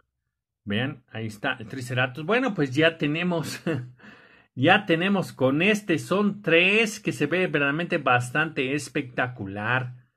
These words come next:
De verdad que sí, está muy bonito, está bien bonito, véanlo. A ver, vamos a ponerlo, vamos a ponerlo ahí.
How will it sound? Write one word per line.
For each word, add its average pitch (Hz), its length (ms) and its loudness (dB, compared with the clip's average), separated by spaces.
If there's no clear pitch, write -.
De 123 140 2
verdad 139 280 2
que - 60 -12
sí, 185 380 -4
está 147 480 -4
muy 185 400 -4
bonito, 151 840 -4
está 135 440 -4
bien 135 500 -6
bonito, 139 480 -4
véanlo. 139 400 -4
A - 80 -10
ver, 110 220 -4
vamos 107 320 -8
a 113 100 -10
ponerlo, 156 680 -4
vamos 95 360 -10
a 120 80 -10
ponerlo 143 600 -6
ahí. 156 540 -6